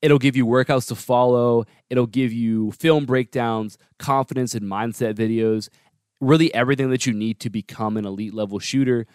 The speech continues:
then check out the Elite Shooter System. That's the top link in the description below. Go ahead and check that out. If you wanna take your shooting to a whole new level,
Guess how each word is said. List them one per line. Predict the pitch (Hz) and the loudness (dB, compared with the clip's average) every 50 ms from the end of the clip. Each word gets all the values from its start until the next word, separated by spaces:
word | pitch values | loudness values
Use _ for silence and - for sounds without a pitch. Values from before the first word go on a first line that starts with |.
| _ _ _ - | _ _ _ -4
then | 113 110 107 | -2 -2 -2
check | 110 - - 151 135 | -2 -2 -2 0 2
out | 160 147 127 | 0 0 2
the | 127 120 | 2 0
Elite | 113 110 110 120 131 127 107 | 0 0 0 -2 -4 -4 -6
Shooter | - - 123 117 123 127 | -6 -6 -4 -2 -4 -4
System. | - - 127 120 - - - 120 117 113 | -4 -4 -6 -6 -6 -4 -2 -2 -2 0
That's | - - 113 | 0 -2 -2
the | - 113 | -2 -4
top | - - - 135 131 131 - | -6 -4 0 2 2 2 2
link | 120 120 120 117 - - | 0 -4 -4 -4 -6 -6
in | 135 139 135 | -4 -4 -2
the | 123 | -2
description | 127 - - - 127 117 - - 117 107 | -4 -4 -2 -4 -4 -2 -2 -4 -6 -4
below. | 95 101 101 101 104 104 101 101 101 98 98 - _ _ _ _ | -2 -2 -2 0 2 2 2 2 2 0 0 -4 _ _ _ _
Go | - 127 139 | 2 2 2
ahead | 135 | 2
and | 127 110 | 2 -2
check | - - 135 120 - - | -4 -2 -2 -4 -2 -2
that | 123 117 113 | 0 0 2
out. | 110 107 110 113 110 - - | 2 2 2 2 2 2 0
If | 143 127 | 0 4
you | 143 | 4
wanna | 160 165 160 | 4 4 4
take | 151 - 160 135 | 2 2 0 0
your | 139 127 | 0 -2
shooting | - 139 139 139 123 | 0 0 0 0 2
to | 135 127 | 2 0
a | 104 | 0
whole | - 123 123 123 | 2 0 0 2
new | 120 120 117 | 2 2 2
level, | 113 110 107 101 110 107 107 104 | 2 0 2 2 2 2 2 2